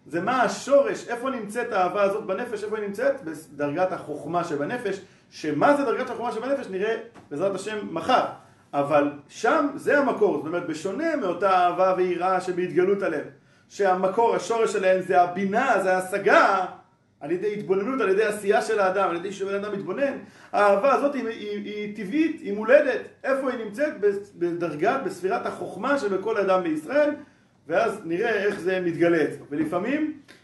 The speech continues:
ממשיכים פושעי ישראל, נשמות גבוהות מאוד, שהיו בעמקי הקליפות, כמו שכתוב בספר גלגולים.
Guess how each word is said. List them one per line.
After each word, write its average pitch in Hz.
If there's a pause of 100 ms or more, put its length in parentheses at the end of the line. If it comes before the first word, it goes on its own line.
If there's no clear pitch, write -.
(140)
ממשיכים 190
פושעי 208
ישראל, 214 (560)
נשמות 175
גבוהות 202
מאוד, 208 (320)
שהיו 196
בעמקי 190
הקליפות, 220
כמו 202
שכתוב 196
בספר 196
גלגולים. 151